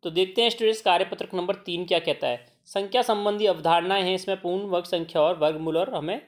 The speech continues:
वर्ग निकालना सीखना है।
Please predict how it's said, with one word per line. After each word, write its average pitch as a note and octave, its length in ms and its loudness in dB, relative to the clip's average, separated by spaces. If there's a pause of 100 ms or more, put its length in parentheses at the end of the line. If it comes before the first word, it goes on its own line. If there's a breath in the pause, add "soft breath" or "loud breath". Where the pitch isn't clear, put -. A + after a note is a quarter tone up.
(1040)
वर्ग D3+ 220 0
निकालना D#3 360 0
सीखना D3 340 -10
है। - 220 -20